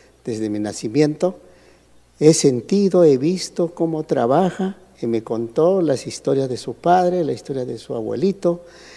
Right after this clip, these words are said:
y lo cual realmente he vivido en una infancia,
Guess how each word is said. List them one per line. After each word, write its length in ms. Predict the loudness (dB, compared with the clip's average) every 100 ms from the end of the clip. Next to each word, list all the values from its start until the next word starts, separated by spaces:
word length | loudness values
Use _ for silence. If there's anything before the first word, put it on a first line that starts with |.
| -16 -2
y 100 | 0
lo 200 | 0 -2
cual 580 | 0 8 10 10 6 2 -12 -20 -20 -8
realmente 920 | 2 2 4 2 0 2 2 2 0
he 40 | 0
vivido 360 | 0 0 0
en 80 | 0
una 360 | -2 -4 -4 -8
infancia, 880 | -10 -10 -6 0 2 2 0 -2